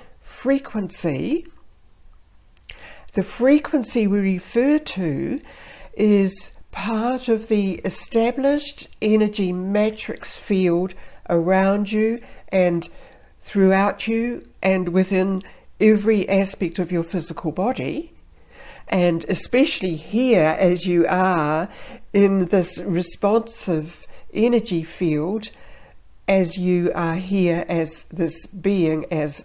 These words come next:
light. This is important for you to realize. The frequency, you have the ability from your original point of existence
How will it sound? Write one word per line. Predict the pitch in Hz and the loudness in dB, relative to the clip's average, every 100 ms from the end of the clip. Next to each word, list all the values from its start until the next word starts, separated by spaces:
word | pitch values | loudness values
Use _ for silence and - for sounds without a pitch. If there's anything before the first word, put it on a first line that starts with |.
| - | -8
light. | 180 220 170 - - - - _ - _ - - - - - | -2 -2 -2 -8 -18 -20 -20 _ -20 _ -20 -20 -20 -20 -6
This | 277 339 | -2 0
is | 320 285 | 2 0
important | 240 269 254 254 214 | -2 -2 -2 -2 -6
for | 220 | -4
you | 208 196 | -2 -2
to | 190 | -2
realize. | 202 226 208 135 - - - - - - - - - - - - | -2 -2 -2 -4 -8 -14 -16 -20 -20 -20 -20 -20 -18 -16 -18 -6
The | - 233 226 - | 2 4 2 -2
frequency, | - 240 302 339 339 262 - 190 147 131 131 262 - - - - - - - - - - | -6 2 4 4 0 -2 -2 -2 0 -2 -4 -6 -10 -20 -20 -20 -20 -20 -20 -20 -20 -8
you | 202 202 226 262 262 226 | -2 2 4 4 4 2
have | 202 214 190 | 2 0 0
the | 208 | 0
ability | 196 208 240 247 247 185 147 139 285 - - - - - - | 0 2 2 2 0 -2 -2 -2 -6 -8 -18 -20 -20 -20 -12
from | - 220 214 190 | -2 2 4 4
your | 185 175 - - | 2 0 -6 -6
original | 175 190 269 269 208 202 | -4 2 2 2 -2 -2
point | 202 202 180 | -2 -4 -2
of | 180 | -4
existence | 170 - 214 - - 135 202 | -4 -2 -2 -4 -10 -8 -12